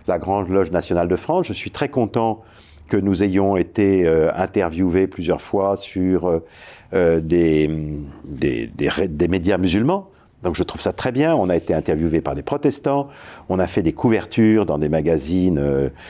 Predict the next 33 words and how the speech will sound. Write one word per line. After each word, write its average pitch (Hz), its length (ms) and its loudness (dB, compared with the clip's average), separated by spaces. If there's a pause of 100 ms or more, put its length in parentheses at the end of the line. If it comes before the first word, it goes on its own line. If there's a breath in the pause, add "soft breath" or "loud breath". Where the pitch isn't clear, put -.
(300 loud breath)
euh, 60 800 0
juifs 87 520 0
is-, 78 280 -2
israélites. 78 920 0 (420 loud breath)
Et, 104 340 2
euh, 85 220 2
je 101 120 0
suis 107 240 0
invité, 98 400 2
j'en 76 120 -2
suis - 160 -10
très 113 180 -2
content, 143 520 -2 (280 loud breath)
par 92 140 0
la 82 100 2
Grande 95 240 -2
Loge 98 200 0
Nationale 85 300 0
de 80 80 2
France, 87 280 -4
c'est-à-dire 71 160 -4
par 78 100 -2
les 80 80 2
francs-maçons, 156 600 -2 (500 loud breath)
à 92 160 0
faire, 107 440 0
euh, 82 160 2
un 87 120 0
exposé 92 480 0
un 82 80 2
soir 95 420 -2
en 71 100 -2
mai, 117 360 0